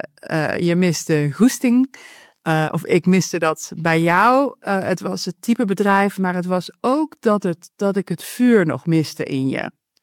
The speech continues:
Hè, dus wat ik nodig heb is dat een ondernemer urgentie ervaart. Omdat ik weet dat de doorbraak, de transformatie, vindt alleen plaats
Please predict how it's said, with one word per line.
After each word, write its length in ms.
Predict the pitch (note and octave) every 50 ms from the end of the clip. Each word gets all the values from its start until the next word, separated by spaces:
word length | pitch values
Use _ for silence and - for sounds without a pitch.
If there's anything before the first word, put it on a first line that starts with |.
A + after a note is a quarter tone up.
| _ _ _
Hè, 240 | - D#3+ G3+ C#4+
dus 340 | D#4 A3+ G3 F#3+ F3+ - - _ _ _ - - F3
wat 180 | F#3+ G3+ G#3
ik 100 | A3+ A3+
nodig 420 | A3+ A#3 C4+ D4 E4+ E4+ F4 E4+ -
heb 240 | D#4+ F4 F4+ - -
is 500 | - - G#3+ G#3+ G#3+ G3 - - - - _ _ - - _ _ _ _
dat 560 | - G#3 F#3 G#3+ G#3+ G#3+ A3 G#3+ - - - -
een 220 | G3 G3 G#3 -
ondernemer 840 | - A3 A3 G#3+ G#3 G3 G3+ G3 G3 G3 G3 F#3+ F#3 F3+ - - -
urgentie 480 | F#3 E3+ - F#3 E3+ E3+ - - F3+
ervaart. 480 | - - E3 - - E3 E3 - - -
Omdat 280 | F#3+ G3 F#3+ G3+ G#3 -
ik 120 | G#3+ F#3+
weet 560 | F#3+ F3+ G3 G3+ A3+ C#4+ E4+ G4+ G4 - - - _ - - - _ _
dat 160 | _ G3 F#3+ F#3
de 140 | F#3+ F3
doorbraak, 720 | D#3+ F#3+ G3 A#3 C4 C#4 C#4 B3+ B3 B3+ A#3+ A#3+ A#3+ A#3+ A3+
de 80 | G#3+
transformatie, 1080 | F#3 - F#3 F#3 F3+ - F#3+ F#3 G3 G3 G3 G#3 G#3+ G#3+ - - - G#3 G3+ G#3 G3 G3 _ _ _ _ _ _
vindt 260 | - - A3 G#3 G3+
alleen 300 | F#3+ F#3+ G3 G#3 A3 G3
plaats 600 | - G3+ F#3+ F3+ F#3 G#3 B3 C#4+ - - -